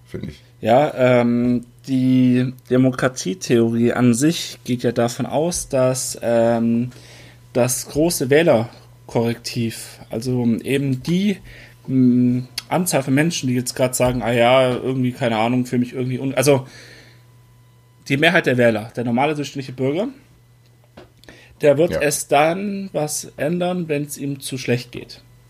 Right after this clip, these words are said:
Speaker 2: Also quasi, äh, die ganze Politikverdrossenheit, Parteienverdrossenheit, ähm, ist dadurch zu erklären, indem es den Leuten noch nicht so schlecht geht, als dass sie aktiv was dagegen tun müssen.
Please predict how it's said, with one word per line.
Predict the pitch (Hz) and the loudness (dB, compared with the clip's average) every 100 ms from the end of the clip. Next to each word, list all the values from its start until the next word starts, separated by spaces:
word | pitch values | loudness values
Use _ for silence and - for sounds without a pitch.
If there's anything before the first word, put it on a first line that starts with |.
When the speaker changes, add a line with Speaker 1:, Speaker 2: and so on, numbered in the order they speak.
| _ _ - - - | _ _ -20 -20 -10
Speaker 2:
Also | - 127 | -2 -2
quasi, | 131 143 147 147 139 139 | 2 4 4 2 0 0
äh, | 117 123 127 | 2 2 2
die | 123 | 2
ganze | 135 143 143 135 131 127 127 | 0 0 0 2 4 2 0
Politikverdrossenheit, | 139 131 208 - 135 131 139 - 139 143 139 | 0 -2 -4 -6 -6 -2 -2 -2 -4 -4 -4
Parteienverdrossenheit, | - - 151 170 151 147 143 - 143 143 135 135 131 - | -4 -4 -2 -2 -6 -6 -6 -6 -6 -4 -2 -4 -6 -8
ähm, | 123 127 123 123 123 127 - - - - - - | -2 2 2 2 2 0 -6 -20 -20 -20 -16 -12
ist | - | 4
dadurch | 135 151 156 | 4 4 0
zu | - | -2
erklären, | 135 127 131 135 143 | -4 -2 2 2 2
indem | 123 123 127 127 131 | 0 0 2 2 2
es | 131 | -2
den | 127 | -2
Leuten | 120 127 139 143 | 2 2 2 0
noch | 127 | 0
nicht | 135 131 | 0 0
so | 143 143 | 2 2
schlecht | 151 127 131 - | 2 0 -2 -2
geht, | 139 143 | -2 -2
als | 123 - | -6 -6
dass | 123 131 | -6 -2
sie | 123 | -4
aktiv | 139 - 139 127 | -4 -6 -8 -6
was | 127 | -6
dagegen | 131 127 123 123 | -6 -6 -6 -4
tun | 131 127 113 | 0 2 2
müssen. | 110 117 | 0 -6